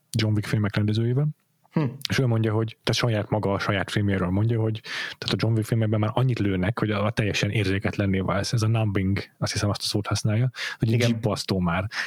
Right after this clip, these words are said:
Speaker 1: És én is a második részt ezt kifejezetten nem is szeretem emiatt, hogy már annyi headshot van benne, hogy már semmi, semmi érzelme, semmi hatás nem vált ki belőle, mert teljesen zsibbasztó. És a harmadik ebből a szempontból jó, jobb is lett,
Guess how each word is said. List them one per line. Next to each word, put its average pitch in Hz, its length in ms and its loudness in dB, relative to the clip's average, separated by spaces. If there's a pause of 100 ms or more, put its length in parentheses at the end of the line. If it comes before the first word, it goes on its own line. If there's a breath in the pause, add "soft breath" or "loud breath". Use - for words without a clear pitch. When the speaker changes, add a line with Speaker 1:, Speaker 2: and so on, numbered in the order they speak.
Speaker 1:
És - 180 0
én 143 200 0
is 131 120 0
a 127 100 0
második 131 400 2
részt 113 200 -2
ezt 110 100 0
kifejezetten 104 520 -2
nem 98 120 2
is 95 80 0
szeretem 98 440 -2
emiatt, 107 300 0
hogy 104 180 0
már 98 180 0
annyi 143 340 2
headshot 104 460 0
van 92 180 0
benne, 113 260 2
hogy 127 100 0
már 131 220 2
semmi, 101 560 0
semmi 120 480 2
érzelme, 101 440 2
semmi 117 200 2
hatás - 320 -2
nem 98 140 0
vált 92 180 0
ki - 80 -4
belőle, 90 280 -2
mert 95 120 -2
teljesen 98 320 0
zsibbasztó. 87 540 -4 (840 loud breath)
És 117 100 0
a 120 40 4
harmadik 107 360 2
ebből 101 240 0
a 90 40 0
szempontból 95 520 0
jó, - 220 -2 (200)
jobb 95 320 0
is 98 120 -2
lett, - 280 -4